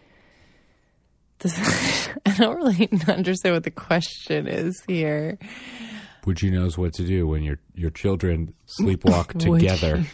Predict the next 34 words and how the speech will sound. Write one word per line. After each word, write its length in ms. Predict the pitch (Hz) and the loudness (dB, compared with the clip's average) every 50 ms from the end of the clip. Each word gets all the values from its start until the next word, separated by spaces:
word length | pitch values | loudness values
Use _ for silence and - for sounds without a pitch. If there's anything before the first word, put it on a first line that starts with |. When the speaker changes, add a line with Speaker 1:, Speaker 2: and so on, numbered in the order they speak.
| - - | -8 -10
Speaker 1:
you 60 | 160 | -10
know? 20 | - - - - - - _ _ _ _ _ _ _ - - - - - _ _ _ _ | -10 -10 -14 -20 -20 -20 _ _ _ _ _ _ _ -20 -20 -20 -20 -20 _ _ _ _
Speaker 2:
Here's 240 | - 127 135 139 123 | 2 4 4 6 6
the 100 | 135 127 | 4 2
thing. 300 | - - 143 127 107 95 | 4 4 4 4 4 4
You 160 | 95 104 107 | 4 2 4
go 160 | 101 131 127 120 | 4 4 4 6
back 260 | 117 113 110 - - | 6 4 4 4 2
into 200 | 120 117 117 101 | 2 2 2 0
the 100 | 107 98 | 0 0
room 340 | 98 101 107 120 135 135 - | 2 2 2 2 0 -2 -2
and 120 | - 101 92 | -2 0 2
you're 100 | 90 90 | 4 6
Speaker 1:
So 60 | - | 8
Speaker 2:
ro- 60 | 233 240 | 8 8
Speaker 1:
you're 220 | 285 359 427 453 | 8 8 6 4
classifying 540 | - - 320 269 247 220 226 226 208 196 190 | 4 6 6 6 6 6 4 4 4 4 4
this 140 | 180 160 - | 2 2 0
as 100 | 156 147 - - | -2 -2 0 0
sleepwalking, 680 | 170 160 151 - - - - - - 151 143 143 147 | 2 2 2 2 0 0 0 0 -2 -2 -2 0 0
not 280 | 147 147 147 151 151 156 | 2 2 2 2 2 0
a 40 | 156 | -2
supernatural 840 | - - 160 147 - 143 139 117 117 - - - - - 78 78 78 | -2 -4 -4 -4 -4 -4 -4 -4 -4 -6 -8 -6 -4 -4 -2 -2 -4
event. 400 | - - - - - 85 - - | -4 -4 -4 -4 -4 -6 -6 0
Speaker 2:
Well, 280 | 92 101 113 117 113 | 4 6 8 8 8
I 240 | 110 107 101 107 117 | 8 8 8 6 6
don't 180 | 113 120 117 113 | 8 6 6 6
know. 180 | 117 135 160 | 6 6 6
You 140 | 135 107 113 | 6 6 6
don't 160 | 120 127 117 | 4 4 4
know 100 | 120 113 | 4 4
what 220 | 98 90 104 120 156 | 4 4 4 4 4
it 100 | 165 156 | 4 2
is. 400 | 90 67 65 - - - - | 0 0 -2 -6 -12 -16 -20